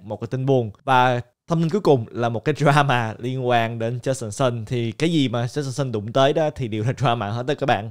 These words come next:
Thì chúng ta có một cái, à, đồng ổn định có tên là H U S D. Thì đây là một đồng ổn định đã được tạo ra bởi, bởi một công ty thứ ba các bạn, chứ không phải được tạo ra bởi, à, sàn Huobi. Nhưng mà sàn Huobi là một trong những sàn mà list cái đồng stablecoin này.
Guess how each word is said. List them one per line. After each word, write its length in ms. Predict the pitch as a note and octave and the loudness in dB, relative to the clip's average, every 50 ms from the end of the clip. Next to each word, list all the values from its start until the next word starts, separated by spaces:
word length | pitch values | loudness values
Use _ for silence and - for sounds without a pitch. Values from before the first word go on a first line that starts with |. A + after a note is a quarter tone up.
| - _ _ | -14 _ _
Thì 120 | - D#3+ | -4 -2
chúng 120 | C#3 G#3 | -2 0
ta 100 | F#3+ G3+ | 2 2
có 120 | F#3 F3+ G3+ | 2 4 2
một 220 | F#3+ D#3 C3 - | 4 4 2 4
cái, 200 | - D#3+ D#3+ E3 | 4 4 6 8
à, 300 | D#3 D3 C#3 C3+ C3+ - - | 8 6 6 6 2 0 -4
đồng 380 | C#3+ C#3+ C3+ B2+ B2 B2 A#2+ | -4 0 2 2 2 2 0
ổn 160 | A2 A#2 C#3 | 0 0 4
định 260 | D#3+ D3 B2 G2 A2+ A#2+ | 4 2 2 2 -2 -2
có 120 | B2+ C#3 | -4 -4
tên 380 | C3+ - C#3 C3 B2+ B2+ B2 A#2 | 0 2 4 4 4 2 0 2
là 280 | A2+ G#2+ G#2 G#2 G2 - _ | 2 4 4 2 0 -2 _
H 400 | - C#3+ D3 - - _ - C3+ C3 | -2 -2 -2 -2 -8 _ -4 0 2
U 140 | C3 B2 | 2 2
S 100 | A2+ - | 2 0
D. 80 | B2+ C#3 D3 C#3+ C3 A#2+ - _ _ _ _ _ | 0 2 2 2 2 0 -4 _ _ _ _ _
Thì 160 | - D3+ C3+ | -6 -6 0
đây 280 | C3 D3+ D#3+ E3+ E3+ E3+ | 2 4 6 6 6 6
là 160 | D#3 C3+ B2 | 6 4 4
một 160 | A#2+ A#2+ A2+ | 2 0 0
đồng 140 | A2 A#2+ A2 | 2 2 2
ổn 140 | A#2 C3+ C#3+ | 2 4 2
định 200 | C3+ A#2 G#2 A2 | 2 2 2 0
đã 100 | A#2+ B2+ | -2 0
được 200 | B2+ B2+ B2 _ | -2 -2 -4 _
tạo 260 | - G#2 F#2+ G#2 A2 | -2 0 0 0 0
ra 260 | A#2+ A#2+ A#2 A2+ A2+ | 2 2 2 2 2
bởi, 220 | A2+ G#2+ G#2 G#2 G#2 G#2 - | 0 -2 -2 -2 -2 -4 -6
bởi 160 | - C#3 A#2 A#2 | -6 -6 -4 -2
một 100 | B2 A#2+ | -2 -4
công 200 | - C3+ B2+ B2 | -4 -6 -4 -2
ty 100 | C3+ B2+ | -2 -2
thứ 160 | - C#3 C#3+ | -2 0 4
ba 260 | C3+ C#3 C3+ B2 A#2+ | 4 6 6 4 2
các 120 | - - | 0 0
bạn, 200 | C3 A2 G2+ G2+ | 0 0 0 -2
chứ 100 | G2+ B2 B2 | -6 -8 -8
không 160 | - C3+ B2+ | -6 -6 -4
phải 80 | A#2+ A#2+ | -4 -2
được 220 | A2+ A2 G#2 - | -2 -2 -4 -4
tạo 300 | - G#2 G2 G2 G2+ G#2 | -2 -2 0 0 0 0
ra 440 | G#2+ A#2+ A#2+ A#2 A2 A2 A2 G#2+ G2 D#2+ | 0 2 2 2 2 0 0 -2 -4 -6
bởi, 400 | A#2 C3 A2 G#2 F#2+ G2 G#2+ B2 | -6 -4 -4 -2 -2 -2 0 2
à, 160 | B2+ A#2+ A#2 G#2+ - - _ _ _ _ | 2 2 2 0 -4 -14 _ _ _ _
sàn 400 | _ - - B2 A2+ A2 G#2 G#2 | _ -4 -2 0 0 0 -2 -6
Huobi. 480 | F#2+ A2 B2+ C3 C#3 C3+ C#3+ B2 A2 G2 | -4 2 4 4 6 6 4 4 2 -2
Nhưng 180 | A2+ B2+ C3 B2 | -4 -4 -2 0
mà 280 | A#2+ A2+ G#2+ G#2+ G#2+ | 0 0 0 -2 -2
sàn 320 | G2+ - - C3+ C3 A#2+ A2+ | -4 -6 -6 -6 -4 -4 -4
Huobi 360 | A2 B2+ C3 C3+ C3 B2+ B2 | -2 0 2 2 2 2 -2
là 80 | A2+ | -2
một 160 | A#2 A2 G#2+ - | -2 -6 -6 -6
trong 120 | C3+ B2 | -6 -6
những 160 | B2 A2+ A#2 | -6 -8 -8
sàn 520 | A#2+ - C3+ A#2+ A2+ A2 A2 A2 G#2+ A2 A2+ | -6 -2 -2 -2 -2 -2 -4 -6 -8 -6 -6
mà 180 | A2+ G#2+ G2+ | -4 -4 -4
list 460 | G2+ G#2 A2 A#2+ C#3 E3 E3+ - - | -6 -4 -2 -2 -2 -2 -2 -6 -6
cái 120 | - D#3 C#3+ | -4 -2 0
đồng 200 | B2+ A#2 A2+ G#2 | 0 0 -2 -4
stablecoin 580 | - - A#2+ A#2+ A2 A2 G2+ - - C3 C3 | -4 -4 -4 -2 -2 -4 -6 -4 -4 -4 -2
này. 220 | B2+ B2+ A#2+ A#2 | 0 0 0 -2